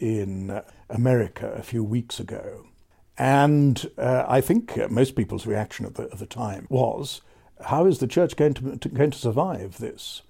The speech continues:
Now, Archbishop Vigano's, uh, revelations have rather complicated the matter, because i-, instead of people p-, pursuing this, uh, this, uh, problem, a-, as you say, they've, uh, they've been polarized into, um,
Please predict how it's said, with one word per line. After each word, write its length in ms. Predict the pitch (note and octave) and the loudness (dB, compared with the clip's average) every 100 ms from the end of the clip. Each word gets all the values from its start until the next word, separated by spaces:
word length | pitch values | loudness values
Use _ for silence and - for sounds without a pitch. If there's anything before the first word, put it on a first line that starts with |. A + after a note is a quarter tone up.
| _ - _ _ | _ -20 _ _
Now, 580 | A#2 C#3+ C#3+ C#3 C3 C3+ _ _ | 2 4 6 8 6 2 _ _
Archbishop 480 | - B2+ - G#3+ G3 | -2 -2 0 -2 2
Vigano's, 720 | C3+ B2+ A#2+ E3+ A#2+ F#2+ - | 4 6 6 4 2 -2 -4
uh, 460 | - G#2+ G2 F#2+ G2 | -4 -4 -4 -4 -6
revelations 1040 | A#2+ A2+ G#2+ G#2 A2 - - - - - - - - - - | -4 0 2 4 2 0 -10 -14 -12 -12 -12 -16 -20 -20 -6
have 300 | - C#3 B2 | 2 2 6
rather 220 | D3+ G3 | 6 4
complicated 640 | - G#3 A3 F3 G#2 - | 2 0 0 -2 -4 -8
the 80 | - | -8
matter, 460 | G#2+ G#2 - - - _ - _ - | -6 -6 -6 -12 -14 _ -20 _ 0
because 460 | C3+ C3+ C3+ A2+ - D3+ | 2 6 6 4 -2 0
i-, 180 | C#3+ D3+ | 0 2
instead 360 | B2+ - E3 | 0 4 2
of 260 | A3 F3 - - | 2 -2 -10 -8
people 720 | - D3+ D3 B2 G2+ G2 G#2+ - | -2 0 0 -2 -2 -4 -8 -10
p-, 120 | - - | -6 -6
pursuing 600 | - A2 D3 A3 G#2 F#2+ | -4 0 2 2 2 -4
this, 340 | G2 - - | -6 -6 -6
uh, 200 | G#2 - - _ - | -6 -8 -12 _ -12
this, 400 | - G#2+ - - | -4 -4 -4 -8
uh, 100 | A2 | -8
problem, 720 | A2 - B2 G#2 A2 - - - _ _ _ _ _ _ - | -6 2 2 0 -10 -10 -12 -14 _ _ _ _ _ _ -2
a-, 180 | C3 C#3 | 2 4
as 140 | B2+ | 6
you 100 | C#3 | 6
say, 300 | C3 F3+ G3 | 6 6 6
they've, 480 | A2+ B2+ B2+ A#2 G2 | 6 6 6 4 2
uh, 140 | B2 - | 0 2
they've 200 | B2+ A#2 | 2 4
been 160 | B2 | 2
polarized 800 | A#2 - F#3 G#2 G#2 - A#2+ - | 0 2 4 2 0 -4 -8 -4
into, 580 | B2 A#2 - B2+ A#2+ A#2+ | -2 -2 2 4 4 4
um, 200 | A#2+ A2+ | 2 -2